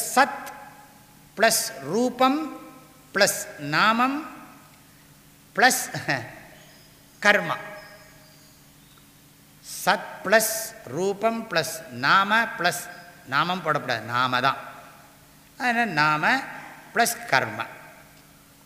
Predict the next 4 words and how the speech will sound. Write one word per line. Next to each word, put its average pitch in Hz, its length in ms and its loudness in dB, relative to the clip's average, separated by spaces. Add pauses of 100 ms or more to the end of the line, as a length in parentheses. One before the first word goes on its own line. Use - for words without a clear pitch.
(1040)
இப்போ, 165 540 -2 (1400)
இப்ப 185 320 -4
நான் 165 200 -2
சொன்னதுல 175 600 -2